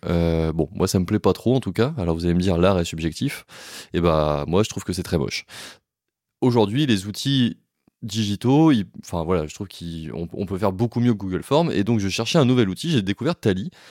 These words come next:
Ça permet globalement de faire la même chose. C'est un outil qui permet de créer des questionnaires et même d'aller un peu plus loin. On en parlera un petit peu après. Mais l'usage de base, c'est vraiment créer des questionnaires. Donc, on clique sur créer un questionnaire. On vient, euh, mettre un titre, mettre du texte, mettre des échelles de zéro à dix, mettre des questions choix multiples, mettre des questions choix uniques,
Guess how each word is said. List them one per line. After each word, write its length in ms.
Ça 160
permet 260
globalement 360
de 60
faire 160
la 80
même 160
chose. 260
C'est 80
un 60
outil 200
qui 120
permet 180
de 80
créer 240
des 120
questionnaires 540
et 80
même 180
d'aller 200
un 100
peu 100
plus 140
loin. 140
On 40
en 80
parlera 240
un 60
petit 100
peu 100
après. 260
Mais 120
l'usage 340
de 80
base, 220
c'est 100
vraiment 240
créer 240
des 80
questionnaires. 400
Donc, 160
on 120
clique 220
sur 160
créer 200
un 80
questionnaire. 580
On 100
vient, 340
euh, 200
mettre 240
un 60
titre, 440
mettre 200
du 120
texte, 380
mettre 460
des 200
échelles 300
de 100
zéro 300
à 80
dix, 400
mettre 160
des 80
questions 340
choix 140
multiples, 480
mettre 200
des 100
questions 300
choix 180
uniques, 480